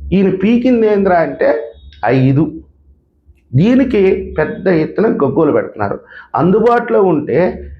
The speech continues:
ఎందుకు ఇవ్వరండి విద్యార్థులకు సీట్లు, ఎందుకు ఇవ్వరు? అందుబాటులో లేవు కాబట్టి ఆయన సొంత నియోజకవర్గం పులివెందుల్లోనే డెబ్బై శాతం పూర్తి చేశాడు ఆయన. ఇంకా ఘోరమైనటువంటి విషయం, ఈయనకి అంత లావున పేద,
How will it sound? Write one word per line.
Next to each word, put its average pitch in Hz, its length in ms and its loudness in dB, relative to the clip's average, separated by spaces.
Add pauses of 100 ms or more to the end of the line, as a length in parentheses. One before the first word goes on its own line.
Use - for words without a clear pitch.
(160)
ఎందుకు 196 280 2
ఇవ్వరండి 214 400 2
విద్యార్థులకు 190 560 0
సీట్లు, 190 400 -2
ఎందుకు 190 260 2
ఇవ్వరు? 214 380 0 (440)
అందుబాటులో 196 600 2
లేవు 185 320 2
కాబట్టి 156 600 0
ఆయన 170 400 0
సొంత 214 460 -4
నియోజకవర్గం 220 920 0
పులివెందుల్లోనే 196 880 0 (840)
డెబ్బై 196 280 2
శాతం 214 400 0
పూర్తి 202 240 -2 (100)
చేశాడు 143 260 0
ఆయన. 110 160 -6 (840)
ఇంకా 185 240 4
ఘోరమైనటువంటి 220 800 0
విషయం, 151 320 -6 (540)
ఈయనకి 202 380 2
అంత 196 300 0
లావున 180 380 2
పేద, 190 360 -2